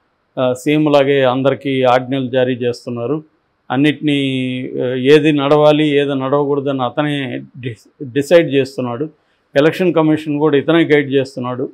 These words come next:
అనేది వాళ్ళు విమర్శిస్తున్నారు. నిజానికి వైసీపీ వాళ్ళ విమర్శలో కొంత వాస్తవం ఉంది. ఎందుకంటే ఈయన, ఆ, ఎలక్షన్ ముందు కూడా డీబీటీ డబ్బులు వేయొద్దనేది, ఆ, వీళ్ళే కంప్లైంట్ ఇచ్చారు తెలుగుదేశం ఇతని ఆధ్వర్యంలోనే.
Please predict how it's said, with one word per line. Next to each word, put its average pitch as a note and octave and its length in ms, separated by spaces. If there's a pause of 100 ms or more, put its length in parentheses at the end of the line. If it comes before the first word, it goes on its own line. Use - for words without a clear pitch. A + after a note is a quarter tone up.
(120)
అనేది C#3+ 260
వాళ్ళు C#3 320
విమర్శిస్తున్నారు. A2 720 (500)
నిజానికి F3 380
వైసీపీ F3+ 380
వాళ్ళ F3 180
విమర్శలో D#3 520
కొంత C#3+ 280
వాస్తవం C3 500
ఉంది. A2+ 240 (140)
ఎందుకంటే D3 600 (500)
ఈయన, C#3+ 480 (200)
ఆ, B2 160
ఎలక్షన్ D#3 460
ముందు D#3+ 180
కూడా D#3+ 260
డీబీటీ D#3 540
డబ్బులు C#3 560
వేయొద్దనేది, D3 920 (260)
ఆ, B2+ 120
వీళ్ళే C#3+ 300
కంప్లైంట్ C#3 500
ఇచ్చారు B2 280
తెలుగుదేశం B2 580
ఇతని B2 280
ఆధ్వర్యంలోనే. A#2 720